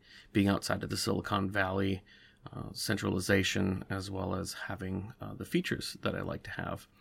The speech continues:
Uh, today's episode is going to be about what do traditional Christians do, right? Uh, we seem to be completely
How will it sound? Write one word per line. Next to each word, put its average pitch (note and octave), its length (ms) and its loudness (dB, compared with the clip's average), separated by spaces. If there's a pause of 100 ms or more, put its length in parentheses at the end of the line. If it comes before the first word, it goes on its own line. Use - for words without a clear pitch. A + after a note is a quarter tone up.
(460)
Uh, G2 140 0
today's E3+ 560 6 (100)
episode G#2+ 680 6
is F#2+ 160 4
going F#2+ 200 2
to G2+ 80 -4
be G2 500 2
about F#2 680 0 (380)
what G2+ 240 4
do G2 380 8
traditional G2 720 4 (360)
Christians - 840 0 (760)
do, G2 400 8 (520)
right? G2+ 300 0 (580)
Uh, F#2 160 0
we F#2 120 0
seem G2+ 180 0
to G2 140 0
be F#2+ 400 0
completely F#2+ 840 -2